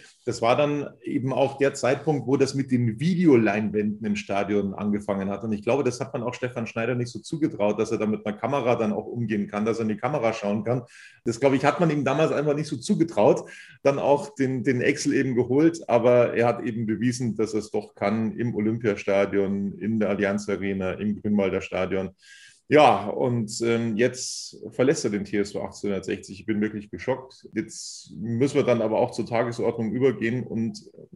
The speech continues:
uns um dieses Spiel gestern kümmern gegen Dynamo Dresden, das auf sehr hohem Niveau stattgefunden hat. Überhaupt keine Frage. Zwei Mannschaften, die sich taktisch da so ein bisschen,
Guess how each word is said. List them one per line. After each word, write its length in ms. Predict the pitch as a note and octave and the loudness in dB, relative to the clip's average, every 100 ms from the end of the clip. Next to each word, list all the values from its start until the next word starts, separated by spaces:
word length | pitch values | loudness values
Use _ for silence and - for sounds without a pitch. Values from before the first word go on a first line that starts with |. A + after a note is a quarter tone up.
| - | -6
uns 220 | C3+ - | -4 -2
um 140 | C3+ | -2
dieses 240 | C3 B2+ B2 | -2 0 -2
Spiel 240 | - D3+ | -2 -2
gestern 360 | B2+ C3 C3 A#2+ | 0 0 0 0
kümmern 340 | C#3+ D3+ C#3+ | 0 2 0
gegen 280 | B2+ B2+ A#2+ | -2 -4 -4
Dynamo 380 | C#3 C3+ B2 G#2+ | -2 0 0 0
Dresden, 640 | G#2+ C3+ - F3 F3 F#3 _ _ _ _ _ _ _ _ - - _ _ _ _ _ | 0 0 0 -2 -4 -6 _ _ _ _ _ _ _ _ -20 -20 _ _ _ _ _
das 840 | D3 D#3+ - - - - - - _ _ _ _ _ _ _ | 4 4 2 -2 -2 -4 -6 -10 _ _ _ _ _ _ _
auf 220 | C#3 B2 | 2 2
sehr 380 | - - D#3+ D#3 | -2 4 6 8
hohem 180 | D3+ D3+ | 6 4
Niveau 340 | C3+ A2+ F3 | 2 4 4
stattgefunden 840 | G#3+ F#3 F#3 - F#3 F3+ F#3 F#3+ F#3 | 4 0 0 -2 2 4 4 2 0
hat. 240 | F#3+ G#3 - - _ _ _ _ _ _ | 0 -2 -8 -18 _ _ _ _ _ _
Überhaupt 400 | D3+ C3+ B2 - | 0 2 2 0
keine 220 | B2+ A2+ | 0 0
Frage. 720 | A2+ - C3+ E3 F#3 F#3 - - | 0 2 4 4 6 4 2 -8
Zwei 240 | - C#3 | -2 0
Mannschaften, 480 | C3+ C#3+ E3 C#3+ C#3 | 2 0 -2 -4 -2
die 80 | C#3 | -4
sich 240 | C3 B2 | -2 -6
taktisch 460 | - C#3 - D3 - | -8 -10 -8 -8 -2
da 100 | B2+ | -2
so 80 | C3 | -2
ein 160 | B2+ | -4
bisschen, 540 | C3 - C3+ B2+ B2+ | -8 -4 -2 -2 -6